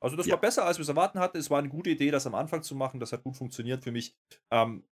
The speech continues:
Speaker 1: halbe Stunde richtig Spaß gehabt. Also wenn ihr was von SmackDown gucken wollt, das ist definitiv eine Empfehlung wert gewesen. Ähm, das Match hätte man durchaus auch auf der SummerSlam-Card machen können, aber dafür
Speaker 2: Ja.
Speaker 1: gab's es vielleicht zu oft. Aber für, für ein Highlight nochmal vor,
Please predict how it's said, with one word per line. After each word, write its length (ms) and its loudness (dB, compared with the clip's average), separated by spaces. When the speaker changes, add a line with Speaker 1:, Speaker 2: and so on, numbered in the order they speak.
Speaker 1:
halbe 220 2
Stunde 240 -2
richtig 220 -6
Spaß 240 0
gehabt. 240 0
Also 180 -2
wenn 100 2
ihr 80 2
was 120 -6
von 80 -8
SmackDown 300 -6
gucken 220 -12
wollt, 220 -2
das 160 0
ist 120 -12
definitiv 320 -6
eine 80 -6
Empfehlung 300 -6
wert 180 -2
gewesen. 360 -6
Ähm, 280 2
das 160 4
Match 160 4
hätte 200 2
man 260 4
durchaus 340 2
auch 180 2
auf 120 -6
der 100 -2
SummerSlam-Card 640 0
machen 240 -2
können, 240 -4
aber 460 4
dafür 220 0
Speaker 2:
Ja. 120 2
Speaker 1:
gab's 160 -2
es 100 -12
vielleicht 220 -6
zu 160 -10
oft. 160 -6
Aber 260 0
für, 140 -2
für 80 0
ein 120 0
Highlight 380 4
nochmal 460 2
vor, 340 -2